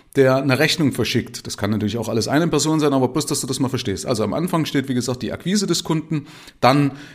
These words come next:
wie der Kunde bei uns in die Firma aufgenommen wird, dann eben Angebotserstellung, eine Rechnungsstellung, dann jemand, der das Produkt in irgendeiner Weise herstellt, in irgendeiner Weise ausliefert. Am Ende kommt eine Rechnungsstellung und dann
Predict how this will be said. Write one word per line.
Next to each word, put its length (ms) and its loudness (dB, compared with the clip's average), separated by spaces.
wie 120 2
der 100 6
Kunde 320 4
bei 140 0
uns 240 -2
in 80 0
die 60 0
Firma 320 -2
aufgenommen 640 2
wird, 220 0
dann 260 4
eben 340 0
Angebotserstellung, 1000 2
eine 200 0
Rechnungsstellung, 760 2
dann 180 4
jemand, 340 4
der 280 6
das 220 -4
Produkt 360 -2
in 80 2
irgendeiner 420 -2
Weise 220 -2
herstellt, 520 2
in 120 0
irgendeiner 360 2
Weise 300 0
ausliefert. 560 0
Am 160 0
Ende 160 2
kommt 260 0
eine 80 0
Rechnungsstellung 800 2
und 220 -4
dann 380 4